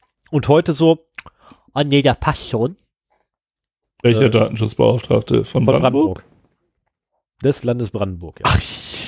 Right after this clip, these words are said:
Speaker 2: ja, stimmt, das hatte ich auch gelesen. Wo ich mir auch gleich gedacht habe, so von wegen, der, der, äh, macht, der macht seinen Job nicht vernünftig, wenn er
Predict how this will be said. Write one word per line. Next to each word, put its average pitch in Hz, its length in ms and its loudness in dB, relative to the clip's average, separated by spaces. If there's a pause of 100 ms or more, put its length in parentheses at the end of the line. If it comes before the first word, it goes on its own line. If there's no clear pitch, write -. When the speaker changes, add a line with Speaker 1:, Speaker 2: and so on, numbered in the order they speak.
(260)
Speaker 2:
ja, 135 580 2
stimmt, - 380 0
das 135 140 -2
hatte 143 100 -6
ich - 100 -6
auch 151 200 -4
gelesen. 123 320 -4 (260)
Wo - 80 4
ich 120 80 4
mir 131 80 2
auch 127 160 0
gleich - 320 0
gedacht 131 300 -2
habe, 120 160 4
so 117 100 0
von 120 220 -2
wegen, 120 260 2 (420)
der, 107 200 4
der, 113 560 2
äh, 120 400 0
macht, - 560 -4
der 117 160 0
macht 120 180 -2
seinen 123 160 0
Job - 220 -4
nicht 120 120 -4
vernünftig, 117 540 0
wenn 117 100 2
er 113 200 2